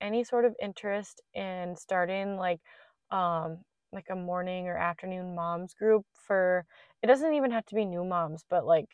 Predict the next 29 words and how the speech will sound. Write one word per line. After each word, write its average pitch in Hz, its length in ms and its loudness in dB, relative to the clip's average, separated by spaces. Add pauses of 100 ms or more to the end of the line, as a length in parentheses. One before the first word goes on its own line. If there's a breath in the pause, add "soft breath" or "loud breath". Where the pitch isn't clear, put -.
(140)
it's 190 140 -12
probably 170 300 -4
gonna 175 180 -8
be 175 120 -4
geared 190 300 -8
more 139 280 -6
towards, 156 340 -10
like, 143 200 -8 (720)
postpartum 180 460 -4
moms, 170 280 -2
just 160 160 -14
'cause 160 220 -14
they're 170 180 -4
the 170 100 -4
ones 165 420 -10 (1120)
that 160 220 -6 (360)
have 170 240 -12
questions 165 540 -6
and 190 280 -2
<laughs> - 20 -20
stuff 190 260 2 (160)
most 190 260 -4
of 202 80 -2
the 214 60 2
time. 214 160 0 (580 loud breath)
Um, 175 480 4 (200)
but 214 120 12
I 208 100 12
would, 208 220 2